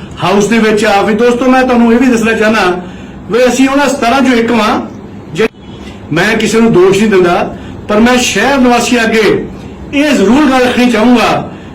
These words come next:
ਵੀ ਜੋ ਉਦੋਂ ਸ਼ਹਿਰ ਦਾ ਨੁਕਸਾਨ ਹੋਇਆ, ਉਹ ਕਿਹਨਾਂ ਕਾਰਨਾਂ ਕਰਕੇ ਹੋਇਆ, ਕਿਉਂ ਹੋਇਆ, ਇਹਦੀ ਗੱਲ ਤੁਹਾਨੂੰ ਜਾਣਨਾ ਪਾਉਣਾ ਚਾਹੁੰਦਾ ਮੈਂ। ਜਿਵੇਂ ਕਿ ਸੀਵਰੇਜ ਬੋਰਡ ਨੇ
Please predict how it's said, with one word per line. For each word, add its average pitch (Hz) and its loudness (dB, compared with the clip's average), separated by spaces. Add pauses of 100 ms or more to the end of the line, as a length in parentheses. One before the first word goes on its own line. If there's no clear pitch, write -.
(140)
ਵੀ 262 2
ਜੋ 202 0
ਉਦੋਂ 254 2
ਸ਼ਹਿਰ 240 0
ਦਾ 247 0
ਨੁਕਸਾਨ 220 0
ਹੋਇਆ, 214 0 (100)
ਉਹ 254 0
ਕਿਹਨਾਂ 320 0 (100)
ਕਾਰਨਾਂ 233 0
ਕਰਕੇ 226 -2
ਹੋਇਆ, 226 2
ਕਿਉਂ 247 0
ਹੋਇਆ, 226 0 (340)
ਇਹਦੀ 247 2
ਗੱਲ 208 2
ਤੁਹਾਨੂੰ 202 0
ਜਾਣਨਾ 170 0
ਪਾਉਣਾ 156 -2
ਚਾਹੁੰਦਾ 165 0
ਮੈਂ। 165 -2 (520)
ਜਿਵੇਂ 240 0
ਕਿ 196 2 (120)
ਸੀਵਰੇਜ 254 0
ਬੋਰਡ 220 2
ਨੇ 143 0